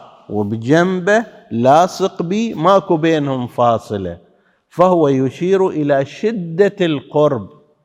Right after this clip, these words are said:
من جهة. ولي أيضًا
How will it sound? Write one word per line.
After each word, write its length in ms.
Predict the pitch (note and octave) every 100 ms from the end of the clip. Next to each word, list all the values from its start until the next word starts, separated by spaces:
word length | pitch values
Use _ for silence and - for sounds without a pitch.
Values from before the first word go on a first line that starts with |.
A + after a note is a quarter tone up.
| _ -
من 260 | A2 B2 A#2
جهة. 340 | B2 C3 - _ _ _ _ _ _ _ _ _ _ _ _ _ _ _ _ C3
ولي 640 | C3+ D3+ F3 C4+ D#4 E3
أيضًا 600 | F3+ D#3+ C#3 C#3 B2